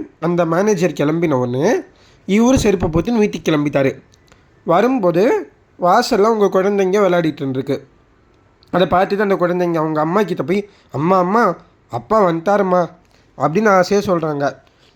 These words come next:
அவங்களும் ஜன்னல் வழியா பார்க்குறாங்க. பார்க்கும்போதே அந்த கோவமான முகம் இருக்கிறது தெரிஞ்சிடுறது. தெரிஞ்சோன்னே என்ன பண்றாங்க, "ஐயையோ, இவர் இன்னைக்கு ஏதோ கோவமா வராரு, குழந்தைங்கள பார்த்தா டென்ஷன் ஆயிடுவாரு"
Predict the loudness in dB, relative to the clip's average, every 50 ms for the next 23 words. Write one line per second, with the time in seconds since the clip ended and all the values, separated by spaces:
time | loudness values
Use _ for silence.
0 | _ _ _ _ -4 0 2 4 4 2 2 0 2 2 2 2 2 2 0 2
1 | 2 0 2 2 2 2 0 0 0 -2 -2 -2 -2 -4 -2 -2 -2 -2 2 2
2 | 2 2 0 -2 -4 -2 0 0 0 0 0 -2 -4 -2 0 0 2 2 2 0
3 | -2 -2 0 0 0 0 -2 -2 0 -2 -2 0 -2 0 0 0 0 2 2 2
4 | 2 0 -2 -2 0 0 0 0 2 0 0 -2 -6 -18 _ _ -20 _ _ 2
5 | 2 4 4 4 2 0 0 0 0 0 -2 -2 -4 -4 -2 0 0 0 0 0
6 | -2 -2 0 2 2 2 0 -4 _ _ _ _ _ 0 2 2 4 4 2 2
7 | 0 2 2 2 2 2 4 4 4 4 4 2 2 2 4 4 4 4 4 2
8 | 2 2 2 2 2 2 0 -2 -8 _ -20 _ _ _ _ -2 2 2 2 4
9 | 2 2 2 2 0 0 0 0 0 2 0 0 0 0 -2 -2 -2 -2 0 0
10 | 0 2 2 2 2 2 2 2 2 2 0